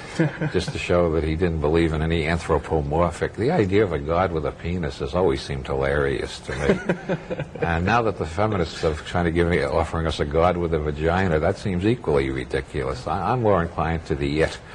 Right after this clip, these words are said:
Speaker 2: school of thought. Any cosmic mind has gotta be an it. It's, I can't imagine it being a sexual creature.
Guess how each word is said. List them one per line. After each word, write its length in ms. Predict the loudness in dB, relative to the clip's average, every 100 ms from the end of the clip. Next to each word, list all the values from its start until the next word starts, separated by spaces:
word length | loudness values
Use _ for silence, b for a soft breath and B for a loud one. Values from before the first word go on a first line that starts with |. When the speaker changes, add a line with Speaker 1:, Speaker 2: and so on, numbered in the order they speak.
| B -16
Speaker 2:
school 480 | -14 -2 2 2 0
of 80 |
thought. 440 | -6 0 0 2 -4 -10 B B B B B B B -12
Any 240 | -2 0 0
cosmic 560 | 2 0 2 -2 -2
mind 460 | 0 2 2 2 0
has 140 | -4
gotta 220 | 0 0 2
be 220 | 0 0
an 100 | 0
it. 320 | 2 0 0
It's, 240 | -8 -8
I 160 | -4 -4
can't 240 | -2 -2
imagine 380 | 0 0 0 -2
it 180 | -6 -6
being 200 | -6 -6
a 40 | -4
sexual 580 | -2 -4 -4 -6 -4
creature. 500 | -4 -6 -6 -6 -6